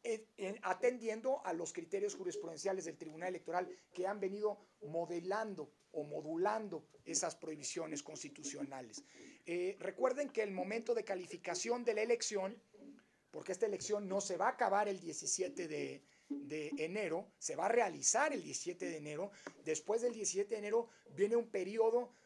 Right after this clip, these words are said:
del orden de veinte días aproximadamente para que el Instituto Nacional Electoral emita el dictamen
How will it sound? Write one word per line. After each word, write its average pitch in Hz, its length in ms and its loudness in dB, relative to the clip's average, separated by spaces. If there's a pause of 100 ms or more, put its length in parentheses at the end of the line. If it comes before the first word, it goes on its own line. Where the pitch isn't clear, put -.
(140)
del 165 220 -2
orden 220 300 2
de 180 120 -2
veinte 208 380 0
días 208 480 -2 (140)
aproximadamente 196 1040 -2 (240)
para 185 260 2
que 190 100 -4
el 185 80 -6
Instituto 196 440 -4
Nacional 208 400 -2
Electoral 202 480 2 (420)
emita 220 520 0
el 196 80 2
dictamen 202 680 -4